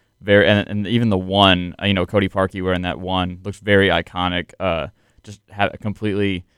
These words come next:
sans serif and rounded font. All right, so these Wisconsin jerseys are all white from head to toe, including the face mask, and that is exactly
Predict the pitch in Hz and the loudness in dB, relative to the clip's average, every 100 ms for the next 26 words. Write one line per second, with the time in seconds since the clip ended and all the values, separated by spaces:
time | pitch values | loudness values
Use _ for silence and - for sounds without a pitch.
0 | _ _ - 104 95 - 98 95 90 90 | _ _ -4 -2 -2 -2 0 4 4 0
1 | 90 82 87 87 95 87 73 - _ 90 | -10 -8 0 2 2 -4 -8 -10 _ -4
2 | 87 - - _ _ _ _ _ _ 131 | -4 -4 -16 _ _ _ _ _ _ 8
3 | 127 101 - _ _ 123 131 147 139 135 | 8 8 4 _ _ -2 0 0 -4 0
4 | 135 131 110 113 101 101 95 101 107 104 | 0 0 2 2 2 -2 2 4 6 6
5 | 98 95 95 - 98 95 90 - 98 92 | 6 4 4 -4 -2 -2 -2 0 2 2
6 | - 101 98 90 - 107 104 101 101 92 | 0 -4 -4 -4 0 0 2 2 2 2
7 | 104 104 101 98 101 98 117 120 117 101 | 0 -2 -2 -4 -6 4 6 6 2 -2